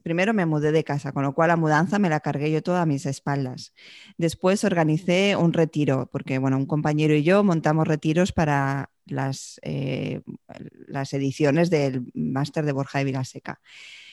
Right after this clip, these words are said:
Eh, después empecé a formarme como coach. Eh, me saqué el nivel C de catalán. Es decir, cuando digo que me, yo quería no hacer nada, <laughs> pero,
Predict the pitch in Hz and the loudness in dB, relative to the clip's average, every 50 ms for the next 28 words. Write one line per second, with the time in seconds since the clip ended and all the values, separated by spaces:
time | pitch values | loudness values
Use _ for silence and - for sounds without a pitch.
0 | - - _ _ _ - 180 180 175 170 170 170 170 165 165 156 165 170 165 - | -20 -20 _ _ _ 2 4 6 8 8 8 8 8 6 6 4 4 2 2 0
1 | - - 185 185 196 208 226 - 196 175 160 151 - - 156 156 160 170 - 170 | -2 2 4 4 4 4 2 2 0 0 0 0 0 2 2 4 2 2 2 -2
2 | 156 131 156 156 165 175 170 190 180 160 135 - - 143 139 135 - - - - | -2 0 -2 0 0 -2 -2 -2 -2 -2 -2 -4 -4 -6 -6 -6 -8 -12 -18 -10
3 | _ - 151 151 151 151 151 151 151 156 - 156 - - 190 190 220 - 190 175 | _ 0 0 2 2 2 2 2 2 2 0 0 0 0 -2 -2 0 2 2 4
4 | 175 170 180 185 202 - 214 190 202 202 - 175 - 143 131 127 127 131 139 - | 4 4 4 2 2 2 2 2 2 2 2 0 0 0 0 0 0 -2 -4 -6
5 | - 240 - - - 208 - 160 180 185 180 175 165 156 - 170 160 165 165 175 | -12 -18 -20 -20 -12 -6 -2 2 2 4 4 4 2 0 2 0 2 2 2 2
6 | 185 202 196 208 180 190 170 170 196 202 226 - 247 214 233 240 254 160 - 202 | 2 2 2 0 0 0 -2 -2 -2 -2 0 0 0 0 2 0 0 0 0 -2
7 | 208 240 - 302 247 233 214 277 330 330 - 151 - - 262 269 254 269 240 190 | -2 -2 -2 -2 0 2 2 2 2 2 2 2 2 4 4 4 4 2 2 2
8 | 254 190 175 160 160 | 2 2 0 -2 -4